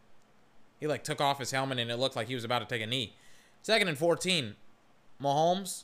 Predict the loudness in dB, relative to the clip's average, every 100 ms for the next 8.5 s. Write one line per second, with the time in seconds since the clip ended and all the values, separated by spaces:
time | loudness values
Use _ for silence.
0 | -14 -10 0 4 4 6 6 8 6 6
1 | 6 6 4 0 -18 -20 -20 -20 -20 -20
2 | -20 -20 -20 -6 0 4 6 6 6 6
3 | 6 6 4 4 4 4 0 4 6 6
4 | 6 0 -10 -20 -20 -20 -20 -20 _ -20
5 | -20 -20 -20 -20 -20 -20 -20 -20 -20 -20
6 | -18 -4 -2 2 2 2 0 -2 -2 -2
7 | -4 -4 -4 -4 2 2 2 2 4 4
8 | 2 2 4 2 0